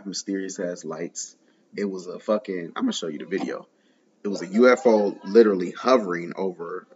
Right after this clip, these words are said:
someplace, right? In Elbert, New Jersey. They trying to tell us it's a blimp. It was just a blimp.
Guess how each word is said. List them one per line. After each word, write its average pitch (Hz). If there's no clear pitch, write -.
someplace, 92
right? 85
In 90
Elbert, 95
New 90
Jersey. 87
They 110
trying 92
to -
tell 82
us -
it's -
a -
blimp. -
It 98
was 85
just 85
a 78
blimp. 76